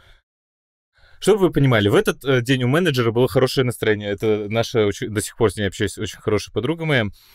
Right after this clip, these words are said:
А, она говорит: «Я думаю, вот щас придут эти двое». Эм, эм, ну, как, э, приколиста, так без мата буду говорить. <laughs> «Чё-то им надо вот закатить».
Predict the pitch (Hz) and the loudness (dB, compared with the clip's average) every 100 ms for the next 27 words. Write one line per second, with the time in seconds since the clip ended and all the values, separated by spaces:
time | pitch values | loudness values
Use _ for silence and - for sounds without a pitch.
0 | - 107 98 104 113 107 - 107 147 151 | -12 -4 -2 -2 -2 -6 -6 -4 -2 -2
1 | 127 147 117 107 - 139 - 151 196 143 | -4 -2 -2 -6 -8 -8 -4 -2 -2 -4
2 | - 95 95 92 80 - _ _ _ - | -6 -4 -2 -2 -2 -10 _ _ _ -10
3 | 101 92 92 85 - 82 80 85 90 92 | -6 -6 -8 -12 -16 -16 -14 -12 -12 -12
4 | 95 90 110 - 85 90 - - 117 - | -14 -12 -10 -10 -10 -12 -16 -10 -8 -2
5 | 110 95 - 90 78 _ 98 - - 98 | -2 -2 -6 -12 -12 _ -10 -10 -12 -10
6 | 92 92 87 90 92 90 95 101 110 156 | -4 -4 -4 -6 -6 -6 -4 -4 -2 -4
7 | - 784 784 - 196 - 175 226 240 220 | -6 -10 -4 -2 0 0 -2 -2 -4 -6
8 | 214 - - - - - 190 - 135 123 | -10 -12 -14 -18 -14 -4 -2 2 2 2
9 | 113 101 101 107 101 107 110 98 87 - | 0 -2 -8 -8 -8 -6 -6 -6 -12 -14